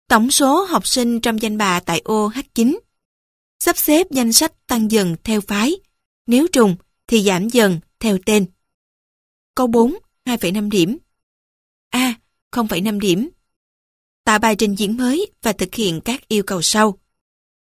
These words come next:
Lưu bài trình chiếu vào thư mục dữ liệu với tên là P P T, gạch ngang, họ tên,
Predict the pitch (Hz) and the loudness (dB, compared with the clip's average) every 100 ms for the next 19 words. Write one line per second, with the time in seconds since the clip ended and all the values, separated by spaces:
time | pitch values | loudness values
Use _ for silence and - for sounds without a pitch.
0 | _ - 294 294 254 214 202 - 233 196 | _ 0 2 4 4 4 0 -2 -2 0
1 | 233 240 381 - 233 185 226 220 202 - | 2 2 0 -2 -2 0 -2 -2 -2 -2
2 | 208 180 262 196 175 _ _ _ 214 254 | 0 0 4 4 4 _ _ _ -2 0
3 | 311 262 254 214 _ _ - 226 208 _ | 2 2 2 0 _ _ 0 0 0 _
4 | - 254 247 240 247 240 - _ _ _ | 2 2 4 2 4 4 0 _ _ _
5 | _ 226 208 208 247 247 196 _ _ 214 | _ -2 -2 -2 -2 -2 -4 _ _ -2
6 | 185 - 233 233 | -2 0 2 2